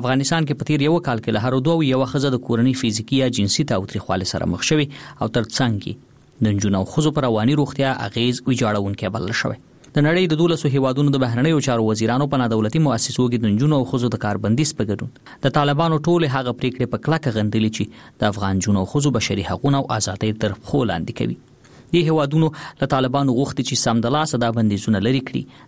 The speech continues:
د بشري حقونو او ازادیو څخه سرغړونې پای ته ورسوي، د ټولو افغانانو حقونه خوندي کړي، د نجونو او ښځو عامه ژوند او بنسټیزو ازادیو په ځانګړي ډول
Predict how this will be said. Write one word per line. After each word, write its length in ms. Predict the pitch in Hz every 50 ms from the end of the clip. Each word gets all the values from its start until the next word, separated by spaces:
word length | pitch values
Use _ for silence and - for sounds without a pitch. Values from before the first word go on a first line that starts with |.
| -
د 100 | - 127 127
بشري 260 | 117 127 143 170 175 143
حقونو 320 | 139 131 - 151 143 139 135
او 40 | - 123 135
ازادیو 400 | 117 120 113 110 117 127 123 120 -
څخه 300 | - - - 123 123 120
سرغړونې 580 | - 123 110 98 101 95 92 98 101 95 92 -
پای 160 | 117 120 127 127
ته 60 | 127 117
ورسوي، 400 | 117 113 110 - - 113 107 110 - - - - - - - -
د 100 | 131 117 -
ټولو 200 | 165 170 170 160
افغانانو 520 | 143 131 123 123 123 127 127 131 127 104 -
حقونه 320 | 107 - - 123 117 101 -
خوندي 340 | - 92 90 90 120 117 -
کړي، 140 | 127 117 113 - - - - - -
د 120 | 127 123 127
نجونو 280 | 127 165 170 170 165 156
او 60 | 151 151 143 -
ښځو 280 | - 160 143 147 131 120
عامه 260 | 113 117 143 160 156 - -
ژوند 320 | 120 107 104 107 104 104
او 40 | 107 104 110
بنسټیزو 520 | 110 110 107 - 127 123 - 151 139 - 117
ازادیو 420 | 117 110 113 101 107 135 131 127 127
په 140 | 131 110
ځانګړي 260 | 117 113 120 139 131 117 107
ډول 160 | 98 92 92